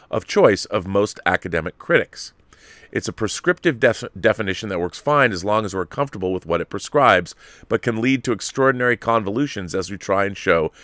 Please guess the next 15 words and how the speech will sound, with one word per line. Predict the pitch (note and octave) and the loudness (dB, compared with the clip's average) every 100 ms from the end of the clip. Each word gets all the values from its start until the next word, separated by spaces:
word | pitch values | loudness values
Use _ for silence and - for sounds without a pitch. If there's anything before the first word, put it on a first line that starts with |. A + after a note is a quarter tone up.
| - - | -16 -8
that | G2 | -6
certain | - B2+ A2 B2 | 0 0 0 -2
favored | - A2+ G#2+ G2 G2 - | -4 2 2 2 -4 -6
texts | - G#2+ - - - - _ _ _ | -4 -4 -6 -14 -10 -12 _ _ _
really | - A2+ A#2+ D3+ | 0 2 4 2
do | G2+ F2+ | 0 -2
conform | - A#2 - F2 D#2 - | -4 -12 -4 -2 -2 -4
to | A#2 | -8
the | B2 - | -6 -2
idea | F#2+ G2 D#2+ C#2 E2+ - - - | -2 -2 -4 -4 -4 -6 -20 -8
of | F#2+ | -6
co-, | - G2+ F#2+ - | 0 2 2 0
of | F#2+ | -2
cognitive | - G2 F#2+ G#2+ - A2 G#2 | 2 2 2 -2 -2 -4 -2
ex-, | - A2+ | -8 -12